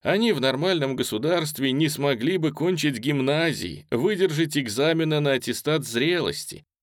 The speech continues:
и томились бы писцами по канцеляриям, мелкими почтовыми чиновниками на захолустных станциях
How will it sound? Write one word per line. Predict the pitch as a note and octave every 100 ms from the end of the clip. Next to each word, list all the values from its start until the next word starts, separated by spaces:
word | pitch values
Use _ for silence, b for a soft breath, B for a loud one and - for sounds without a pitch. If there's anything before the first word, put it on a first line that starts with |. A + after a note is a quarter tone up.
| -
и | G3
томились | F#3+ F3+ F#3+ F#3+ C#3
бы | A2 A2+
писцами | G2+ - D#3 F3 A#2+
по | F#2+
канцеляриям, | - - - F#2 F3 F3+ D#3+ C#3+ A#2 -
мелкими | A#2 D3+ F#3 D3+ A#2+
почтовыми | G#2 G2 - - E3 D3+ A#2
чиновниками | G2+ - F#2+ D#3+ E3+ D#3 D3 C#3 C#3+
на | C3
захолустных | A#2 A#2+ A2 C3 B2 - A#2+
станциях | - - B2 A#2+ - G#2 G2